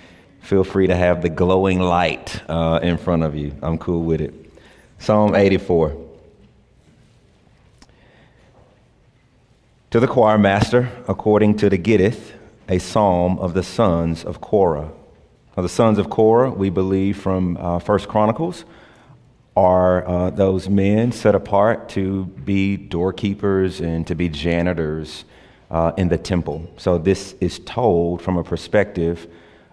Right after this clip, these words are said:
of one who worked around the temple. How lovely is your dwelling place, O Lord of hosts. My soul longs, yes, faints for the courts of the Lord.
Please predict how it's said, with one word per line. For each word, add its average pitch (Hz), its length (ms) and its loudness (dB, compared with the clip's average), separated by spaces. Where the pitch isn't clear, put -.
of 85 500 2
one 87 380 -2
who 85 400 -4
worked 92 540 0
around 92 400 2
the 85 100 -2
temple. 76 500 -4
How - 160 0
lovely 127 460 6
is 107 100 2
your 113 100 4
dwelling 110 440 4
place, 90 580 0
O 92 100 2
Lord 90 600 4
of 85 160 -8
hosts. - 640 -4
My 90 180 -2
soul 95 420 2
longs, 90 680 0
yes, 87 260 -2
faints 107 540 0
for - 160 -10
the 87 100 -6
courts 87 580 -2
of 85 160 -10
the 87 80 -4
Lord. 87 520 -4